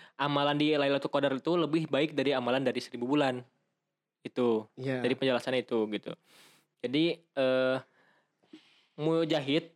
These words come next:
Speaker 1: Qatadah, dan ulama lainnya berpendapat bahwa yang dimaksud dengan lebih baik dari seribu bulan adalah sholat dan amalan pada Lail-, Lailatul Qadar lebih baik dari sholat dan puasa di seribu bulan yang tidak terdapat Lailatul Qadar gitu.
Speaker 2: Oh,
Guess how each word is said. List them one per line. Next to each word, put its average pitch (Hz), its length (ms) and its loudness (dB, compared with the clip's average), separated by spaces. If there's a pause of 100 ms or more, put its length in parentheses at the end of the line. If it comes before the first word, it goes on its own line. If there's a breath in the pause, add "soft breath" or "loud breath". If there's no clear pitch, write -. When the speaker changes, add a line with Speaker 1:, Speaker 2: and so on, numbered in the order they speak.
(100)
Speaker 1:
Qatadah, 147 600 0
dan 160 360 0
ulama 143 340 2
lainnya 135 280 2
berpendapat 135 600 -2
bahwa 135 240 0
yang 170 100 0
dimaksud 147 300 0
dengan 135 240 0
lebih 131 180 0
baik 127 340 0
dari 131 220 0
seribu 127 240 0
bulan 120 300 0
adalah 131 340 -2
sholat 131 460 -2
dan 147 180 0
amalan 131 320 0
pada 127 240 -2
Lail-, 151 400 0
Lailatul 143 460 0
Qadar 123 420 0 (380 loud breath)
lebih 147 240 0
baik 135 340 0
dari 143 220 2
sholat 139 320 0
dan 147 160 0
puasa 147 420 0
di 165 140 2
seribu 147 400 0
bulan 143 420 2
yang 151 180 0
tidak 147 220 0
terdapat 143 480 -2
Lailatul 123 400 -2
Qadar 113 540 -2
gitu. 107 420 -12
Speaker 2:
Oh, 151 680 0